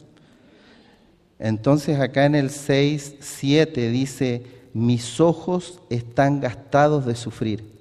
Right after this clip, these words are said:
se han envejecido a causa de todos mis angustiadores".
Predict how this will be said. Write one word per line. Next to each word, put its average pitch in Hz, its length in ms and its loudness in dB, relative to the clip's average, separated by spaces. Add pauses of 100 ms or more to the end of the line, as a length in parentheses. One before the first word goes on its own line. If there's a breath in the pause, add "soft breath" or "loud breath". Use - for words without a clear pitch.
(640 soft breath)
se - 340 -2
han 135 240 2
envejecido 135 1080 -4 (200)
a 95 160 -8
causa 110 520 -6
de 92 140 -6
todos 139 540 -6
mis 120 260 -10
angustiadores". 95 640 -16